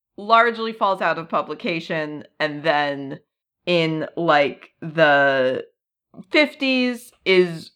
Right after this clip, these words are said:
reintroduced when they do the Earth One, Earth Two stories and establish that the Golden Age characters and the J S A exist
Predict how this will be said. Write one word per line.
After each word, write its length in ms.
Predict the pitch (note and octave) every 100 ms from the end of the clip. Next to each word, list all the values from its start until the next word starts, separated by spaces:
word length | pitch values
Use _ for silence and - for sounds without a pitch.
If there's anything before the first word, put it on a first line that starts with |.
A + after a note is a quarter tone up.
| -
reintroduced 1120 | G#3 D4+ C4+ A#3 G#3+ F3 E3+ D#3+ D#3+ - _ _ _ _ -
when 320 | F3+ F#3 E3+
they 180 | E3+ D#3+
do 420 | D#3+ E3 E3 D#3 D3
the 560 | E3 D3+ D3 D3 C#3+ - _ _ _ -
Earth 220 | F#3 F#3
One, 280 | G3 E3+ D#3+
Earth 300 | B2 D3+ -
Two 220 | - A3
stories 680 | F#3+ G3 E3+ E3 D#3+ D#3 D#3+ -
and 300 | D3+ D3 C#3+
establish 680 | - D#3+ E3+ D3+ E3 D3 - -
that 460 | D3+ D#3+ C#3+ - -
the 580 | D#3 D#3 C#3+ C#3 C#3 G2+ - _ _ _ E3+
Golden 400 | G#3+ F#3+ F3 E3
Age 240 | D#3 D3+
characters 720 | - D3 D3 C#3+ D3+ D3 C#3+
and 180 | - D#3+
the 80 | D3+
J 280 | C#3+ D3+ C#3+
S 200 | C#3+ -
A 440 | C#3+ C3+ C3+ - _ _ _ _ F3
exist 880 | D3+ C#3 D3 D3+ D3 - _ -